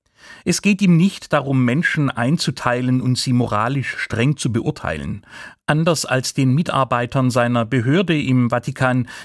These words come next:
die vor kurzem bekräftigt haben, wen man segnen darf und wen nicht. Franziskus baut kein Lehrgebäude auf, in dem nur ein bestimmter Teil der Menschen unterkommt. Er kehrt immer wieder zur Wurzel des christlichen Glaubens zurück, zu Jesus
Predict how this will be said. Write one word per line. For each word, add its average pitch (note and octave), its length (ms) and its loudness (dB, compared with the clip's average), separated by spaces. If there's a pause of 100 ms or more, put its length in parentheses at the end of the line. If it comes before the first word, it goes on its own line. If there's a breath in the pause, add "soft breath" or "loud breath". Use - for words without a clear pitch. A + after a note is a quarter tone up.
(140 loud breath)
die F3 80 2
vor D#3 160 0
kurzem F3 420 0
bekräftigt C3 600 -4
haben, C3 340 2
wen C3+ 260 2
man D#3 220 2
segnen D3 460 2
darf C3 340 0
und B2 220 -2
wen A#2 180 2
nicht. C#3 400 -4 (680)
Franziskus D3+ 600 -2
baut C#3+ 260 0
kein D3+ 280 0
Lehrgebäude B2 680 0
auf, A#2 300 -2
in C3 220 0
dem B2+ 220 4
nur C3+ 240 2
ein A#2 200 0
bestimmter D#3+ 480 0
Teil G2+ 260 -4
der G#2 120 0
Menschen G2+ 340 0
unterkommt. - 680 -8 (480 soft breath)
Er F#3 140 0
kehrt B3 360 -2
immer G#3+ 240 4
wieder F#3 320 2
zur C#3+ 220 0
Wurzel C#3 400 0
des A2+ 220 -2
christlichen C3 480 -2
Glaubens A2 440 -2
zurück, - 460 -8 (380)
zu - 120 -4
Jesus C#3+ 540 0